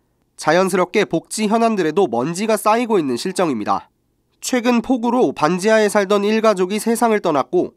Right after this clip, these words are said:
장애를 가진 세 모녀가 숨진 채 발견되기도 했습니다. 이들은 모두 복지 사각지대에 있었던 것으로 알려져 안타까움은 더 컸습니다.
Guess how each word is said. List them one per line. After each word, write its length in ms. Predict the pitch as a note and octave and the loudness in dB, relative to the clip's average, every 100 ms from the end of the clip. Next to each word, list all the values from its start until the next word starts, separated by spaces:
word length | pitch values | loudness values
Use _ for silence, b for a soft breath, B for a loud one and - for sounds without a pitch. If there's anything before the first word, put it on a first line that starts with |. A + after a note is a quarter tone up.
| _ | _
장애를 480 | - C#3 D#3+ F#3 F#3+ | -6 -2 0 2 2
가진 260 | E3+ F#3+ | 0 -2
세 200 | G3 A#3+ | -2 -2
모녀가 500 | F3 C#3 D3+ D#3+ F3+ | 0 -2 0 0 0
숨진 420 | G3 B3+ B3+ B3+ B3 | 0 -2 -2 -2 -2
채 160 | B3+ | -2
발견되기도 680 | - C#3 D#3+ G3+ F3+ D3 B2 | -2 -2 0 0 0 -2 -4
했습니다. 460 | C#3+ A#2+ F#2+ E2 - _ _ _ _ _ | -6 -6 -4 -4 -6 _ _ _ _ _
이들은 360 | E3 D#3 F#3 F3+ | -6 -2 0 0
모두 280 | D3+ F#3+ F3+ | -2 0 -2
복지 380 | D3+ - - G3 | -4 -8 -8 -4
사각지대에 640 | A3 A#3 - A3 G3+ G3 | 0 0 0 -2 0 0
있었던 480 | D#3+ - F#3 F3+ E3 | 0 -2 -2 0 0
것으로 320 | D#3 E3 D3+ | -2 -2 -2
알려져 460 | C#3 A#2+ D#3 A2 - | 0 0 0 0 -2
안타까움은 680 | C3+ G3 G3+ D#3+ C3 D#3+ | 0 0 0 -2 -2 -4
더 140 | C3+ B2 | -6 -8
컸습니다. 640 | - A#3+ - B2 F#2+ - | -4 -6 -4 -4 -4 -6